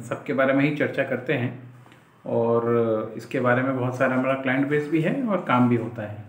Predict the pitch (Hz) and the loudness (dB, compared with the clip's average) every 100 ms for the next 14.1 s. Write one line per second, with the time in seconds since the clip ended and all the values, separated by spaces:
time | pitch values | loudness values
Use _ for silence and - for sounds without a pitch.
0 | - 117 123 120 120 139 139 151 - 127 | -10 -4 0 0 0 -4 -4 -4 -4 -8
1 | - 135 123 120 120 131 135 - 143 127 | -8 -4 0 0 0 -4 -4 0 2 2
2 | 123 135 123 131 127 131 123 127 113 - | -2 -4 -6 -4 -4 -2 0 0 -2 -8
3 | - - - - - - - 120 117 135 | -14 -20 -20 -20 -20 -20 -2 -2 0 0
4 | 131 127 123 120 120 131 123 139 123 120 | 4 4 4 2 2 -4 -2 -2 0 -4
5 | - 120 120 117 120 180 - - - - | 0 0 0 -2 -2 -2 -4 -12 -10 0
6 | 131 113 - - - - - - - - | 0 0 -8 -14 -16 -18 -20 -20 -20 -18
7 | - 127 139 139 131 147 139 127 139 147 | -4 0 4 4 4 0 -2 -2 -4 -4
8 | 139 139 - - 123 139 127 117 - - | -2 -2 -2 -4 -2 -2 -2 -4 -8 -10
9 | - - - - - - 135 131 160 - | -12 -12 -10 -10 -10 -8 -8 0 0 0
10 | - 160 156 151 143 147 139 131 139 135 | -2 0 2 2 2 0 -2 0 0 0
11 | 131 139 - 143 135 139 131 117 - - | -4 -4 -4 -8 -4 0 2 0 -6 -12
12 | - 127 - 151 143 143 143 143 139 139 | -8 -6 0 4 4 4 4 4 4 2
13 | - 127 131 131 123 117 127 135 139 - | -2 -6 -2 -2 -2 -2 0 2 2 0
14 | 117 | -2